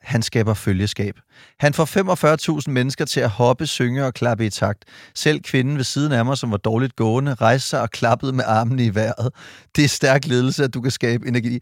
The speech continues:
Det lyder som Jesus, det her. Han får simpelthen healet hende, øh, den dårligt gående kvinde ved siden af. Øh, det er stærk ledelse, at du kan skabe energi, retning og motivere andre til at gøre noget,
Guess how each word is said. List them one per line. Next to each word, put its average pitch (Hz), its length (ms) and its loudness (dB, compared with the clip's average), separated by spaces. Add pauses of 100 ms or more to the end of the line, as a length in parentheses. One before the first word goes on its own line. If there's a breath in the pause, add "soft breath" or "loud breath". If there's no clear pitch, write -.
(180 loud breath)
Det 113 160 -2
lyder 160 260 0
som 104 260 -2 (100)
Jesus, 113 400 -2
det - 140 -10
her. 131 140 -4 (1120 loud breath)
Han 139 120 0
får 254 80 -6
simpelthen 156 460 0
healet 170 340 2
hende, 143 400 2
øh, 139 180 2
den 208 120 -2
dårligt 135 300 2
gående 131 260 2
kvinde 123 220 -2
ved 123 80 -6
siden 117 160 -2
af. 110 80 -2 (640 loud breath)
Øh, 127 260 2
det - 80 4
er 156 40 4
stærk 170 360 4
ledelse, 165 400 2
at 143 100 2
du 151 60 -2
kan 139 120 0
skabe 131 400 2
energi, 160 600 0 (240)
retning 143 580 2 (140)
og 135 80 2
motivere 131 460 2
andre 120 260 4
til 127 120 -2
at 117 80 -2
gøre 120 220 2
noget, 113 400 2